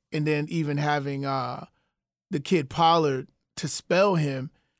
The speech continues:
is, like, the, the running game is open, alive, and well. They're, they're, they got it seriously going. Both, both backs had a hundred yards the last game. Um,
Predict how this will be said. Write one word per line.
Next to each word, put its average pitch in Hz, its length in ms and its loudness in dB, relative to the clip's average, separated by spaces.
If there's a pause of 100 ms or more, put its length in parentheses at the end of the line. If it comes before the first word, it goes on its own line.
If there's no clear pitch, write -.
(320)
is, 160 200 2
like, 147 220 0
the, 151 180 -6
the 160 140 -2
running 226 320 4
game 170 400 4
is 131 240 -8 (160)
open, 202 480 4 (100)
alive, 170 480 4
and 170 160 0
well. 170 380 4 (100)
They're, 151 300 0
they're, 151 200 0
they 151 200 -2
got 160 180 2
it 165 220 -4
seriously 196 400 2
going. 165 340 -2
Both, 175 240 2
both 175 460 0
backs 170 220 -2
had 165 120 0
a 147 60 -2
hundred 160 240 -2
yards 156 380 0
the 143 40 -6
last 151 320 0
game. 147 340 0 (600)
Um, 147 420 4